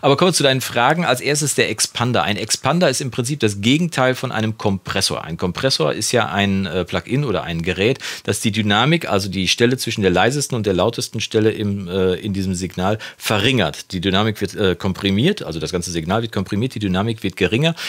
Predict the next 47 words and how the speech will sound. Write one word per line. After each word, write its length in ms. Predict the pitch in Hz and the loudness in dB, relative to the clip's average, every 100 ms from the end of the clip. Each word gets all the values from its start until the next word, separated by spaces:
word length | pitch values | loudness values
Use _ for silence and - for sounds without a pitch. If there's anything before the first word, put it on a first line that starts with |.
| - - | -10 -4
und 120 | 107 | 0
dementsprechend 680 | 117 120 - - 113 113 107 | 2 2 0 2 2 2 -6
ist, 240 | 110 - | -4 -2
äh, 300 | 104 101 95 | 2 2 2
wird 100 | 98 | 0
das 100 | 101 | -2
Ganze 280 | 101 98 101 | 0 -2 -2
komprimiert. 500 | 101 92 110 101 90 | -4 -2 -2 0 0
Der 100 | - | -2
Expander 460 | - - 127 156 143 | -4 -2 0 2 2
macht 160 | 123 | 2
das 160 | 117 - - | -2 -4 -2
Umgekehrte. 600 | 202 208 117 - 73 - | 0 2 -2 -2 -4 -4
Das 160 | 76 | -2
heißt, 200 | 113 110 95 | 0 0 0
der 120 | - | 0
Expander 480 | - - 110 160 139 | -4 -4 0 2 2
sorgt 240 | 123 - | 0 0
dafür, 320 | 131 - 139 - - - | -6 -2 -2 -2 -10 -4
dass 200 | 110 - | -2 0
zwischen 280 | 120 120 98 | 0 0 2
der 120 | 90 | 2
lautesten 520 | 90 123 156 - - | 4 2 2 -4 -4
und 120 | 117 | 0
der 80 | 95 | 2
leisesten 480 | 90 127 156 - 135 | 4 2 0 -2 -4
Stelle 260 | - 127 | 0 0
im, 460 | 131 113 117 113 113 | 0 -2 0 0 0
äh, 280 | 110 110 104 | 2 2 2
Signal, 460 | 113 110 107 117 - - - | 0 0 2 2 0 -10 -2
dass 220 | 117 113 | -2 2
der 160 | 117 120 | 2 2
Unterschied 340 | 120 110 120 | 2 0 2
dazwischen 460 | 110 104 - 95 98 | 0 0 -2 -2 2
größer 480 | 107 160 156 82 | 6 6 6 0
wird. 180 | 76 69 | 0 -4
Sagen 160 | 92 117 | 0 2
wir 80 | 127 | 2
mal, 240 | 113 113 | 4 2
du 160 | 107 92 | 2 0
hast 260 | 110 - | 0 -2
eine 100 | 107 | -4
Spur 340 | - - 113 110 | -4 0 2 2
mit 140 | 104 | 0
einer 280 | 92 80 82 | -2 -4 -4
Trommel 300 | 117 143 170 | 0 2 2
drauf 400 | 139 135 160 | 2 2 2